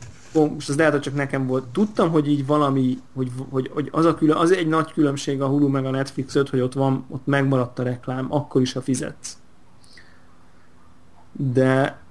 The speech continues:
ez olyan szinten igaz, hogy nem csak akkor van egy kicsi, egy, mondjuk egy rövid reklám, amikor, ö,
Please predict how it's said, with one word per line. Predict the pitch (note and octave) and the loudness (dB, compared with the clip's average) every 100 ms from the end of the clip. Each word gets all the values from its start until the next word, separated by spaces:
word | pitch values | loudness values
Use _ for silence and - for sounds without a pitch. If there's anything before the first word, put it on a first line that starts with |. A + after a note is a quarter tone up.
| - - - - - | -20 -20 -20 -20 -8
ez | D#3 C3+ - | -4 -2 2
olyan | F#3 A#3 D#3+ | 4 4 2
szinten | - D3+ D#3 D3+ D3+ C3+ C3 - | 0 0 0 2 2 2 0 -4
igaz, | C3+ C3+ C3+ F3+ G3 | 0 2 4 2 0
hogy | D#3 C#3 | -2 0
nem | F3+ | 0
csak | A3 F3 | 2 0
akkor | E3 E3 | 0 2
van | D3+ | 2
egy | C#3 | 2
kicsi, | C#3+ C#3+ - | -2 -4 0
egy, | C3+ | 0
mondjuk | C3+ C3+ | 0 0
egy | C3+ C#3 | 0 2
rövid | D#3 C#3+ | 4 4
reklám, | C3+ C#3 C#3+ C3+ | 2 0 -2 0
amikor, | C3 B2+ - C3 B2+ | 0 0 -2 0 2
ö, | B2+ B2+ B2 | 2 2 0